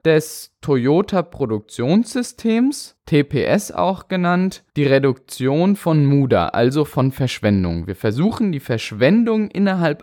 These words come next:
eines Prozesses zu minimieren. Dabei werden in Summe sieben verschiedene Arten von Verschwendungen erläutert. Hierzu gehören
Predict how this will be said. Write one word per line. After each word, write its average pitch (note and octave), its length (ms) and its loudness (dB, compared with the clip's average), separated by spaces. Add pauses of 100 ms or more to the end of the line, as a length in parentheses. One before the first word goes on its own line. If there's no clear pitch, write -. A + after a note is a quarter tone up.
eines B2+ 240 -4
Prozesses A#2 720 -6
zu A#2+ 140 -6
minimieren. A2 640 0
Dabei E3+ 360 2
werden D#3 360 0
in A2 160 0
Summe D#3 360 0
sieben F#3+ 380 -2
verschiedene D#3+ 680 -4
Arten B2 540 0 (220)
von A#2 520 -2
Verschwendungen G#2+ 1000 0
erläutert. F2 760 -6 (240)
Hierzu G3+ 380 -2
gehören C#3+ 540 2